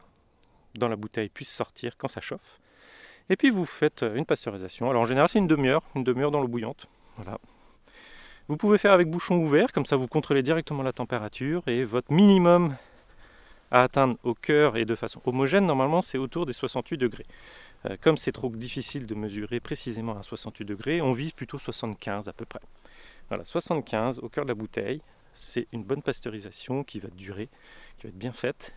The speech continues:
et qui va, euh, vous garder pas mal de propriétés de votre jus, de vos pommes. Alors si vous faites votre jus, comme je vous le disais, en octobre, euh, et que vous avez, euh, l'intention de le faire avec des pommes, euh,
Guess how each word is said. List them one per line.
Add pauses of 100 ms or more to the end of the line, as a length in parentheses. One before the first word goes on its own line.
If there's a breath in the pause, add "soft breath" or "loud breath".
et
qui
va, (640 loud breath)
euh, (640)
vous
garder (120)
pas
mal
de
propriétés
de
votre
jus,
de
vos
pommes. (800 soft breath)
Alors
si
vous
faites
votre
jus,
comme
je
vous
le
disais,
en
octobre, (640 soft breath)
euh,
et
que
vous
avez,
euh,
l'intention
de
le
faire
avec
des
pommes,
euh,